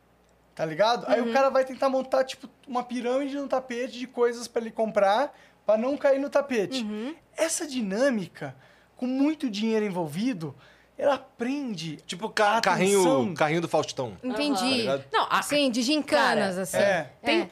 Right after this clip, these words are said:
Speaker 4: tem o, o programa lá que o Celso Portiolli apresenta, que a galera vai e faz a compra,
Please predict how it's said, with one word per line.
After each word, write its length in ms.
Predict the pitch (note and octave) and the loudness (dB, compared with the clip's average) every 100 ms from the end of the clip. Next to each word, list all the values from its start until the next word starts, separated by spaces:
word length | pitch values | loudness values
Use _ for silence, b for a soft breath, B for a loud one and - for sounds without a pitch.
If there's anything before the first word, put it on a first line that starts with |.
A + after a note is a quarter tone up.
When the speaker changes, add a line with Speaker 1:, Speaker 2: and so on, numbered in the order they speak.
| - | -2
Speaker 4:
tem 220 | C#4 E4 | 2 4
o, 400 | F#4 D4 B3 G3+ F#3+ G#3+ G#3+ G3+ | 4 4 4 2 2 4 4 2
o 60 | |
programa 480 | G3+ A3 G3+ A3 G3 | 2 -2 0 0 2
lá 120 | F#3+ G3+ | 0 0
que 160 | G3+ | -4
o 360 | E3+ D#3+ D3 C3 - _ | -2 -2 -4 -8 -12 _
Celso 220 | A#3 G#3+ | -4 -2
Portiolli 320 | G#3+ G3+ G#3+ G3 | -2 -2 2 2
apresenta, 760 | G3 E3+ E3 A3+ B3+ C#3 D3+ _ _ _ _ - | 0 -2 -2 -4 -6 -10 -10 _ _ _ _ -8
que 80 | |
a 40 | F3+ | -2
galera 240 | F#3+ F#3 | 2 2
vai 160 | F3+ G3+ | 2 2
e 20 | |
faz 180 | G#3+ F#3 | 0 -2
a 60 | F3 | -2
compra, 560 | A3+ B3+ C4 D3+ C#3+ | 0 0 -2 -6 -8